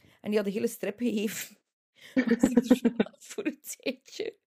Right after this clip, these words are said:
En dan was dat wel grappig, want ik had veel meer pijn achteraf na de bevalling van Brik.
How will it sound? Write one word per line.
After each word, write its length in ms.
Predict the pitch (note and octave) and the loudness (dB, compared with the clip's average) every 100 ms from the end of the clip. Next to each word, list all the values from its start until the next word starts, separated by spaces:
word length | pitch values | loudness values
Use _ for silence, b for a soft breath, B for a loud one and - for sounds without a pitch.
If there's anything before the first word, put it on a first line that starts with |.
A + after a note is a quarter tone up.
| _ _ _ B B B B - | _ _ _ B B B B 2
En 100 | D4+ | 6
dan 120 | D4 | 6
was 140 | C#4+ | 4
dat 140 | B3 G#3+ | 4 2
wel 220 | C#4 C#4+ | 0 0
grappig, 500 | F3 G#3+ B3 F4 - | 0 -2 -2 -6 -6
want 420 | - G3+ C4+ C#4+ A#3 | -4 0 0 0 -6
ik 100 | A3+ | -6
had 160 | G3 F3 | -8 -8
veel 400 | D#3+ C#4 C5+ D#4 | -4 0 2 4
meer 160 | A#3+ | 2
pijn 260 | A#3 G#3+ G#3 | 2 -2 0
achteraf 420 | F#3+ - F#3 F3+ | -8 -6 -6 -6
na 140 | G3+ G3 | -8 -8
de 100 | F3 | -10
bevalling 460 | E3 F3+ F3+ E3+ | -6 -4 -4 -4
van 200 | E3 D#3+ | -4 -6
Brik. 320 | D#3+ A4+ - | -2 -4 -4